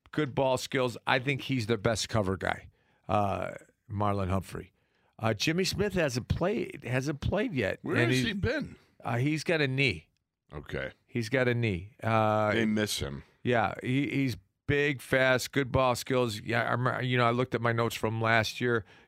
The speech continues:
Speaker 1: Good cover guy. Uh, Brandon Carr, uh, you know, he's in his twelfth year. Yeah, he can be beat. Lost a step or two,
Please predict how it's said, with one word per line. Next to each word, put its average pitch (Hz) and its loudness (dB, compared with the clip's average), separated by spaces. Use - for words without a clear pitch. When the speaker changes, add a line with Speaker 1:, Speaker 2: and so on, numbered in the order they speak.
Speaker 1:
Good 131 -2
cover 117 2
guy. 107 2
Uh, 113 4
Brandon 156 0
Carr, 131 0
uh, 113 2
you 135 0
know, 120 2
he's 139 -4
in 143 0
his 117 -2
twelfth - -2
year. 117 2
Yeah, 135 4
he 156 2
can 165 -2
be 156 0
beat. 120 2
Lost 131 -2
a 131 -8
step 131 -2
or 107 0
two, 104 -4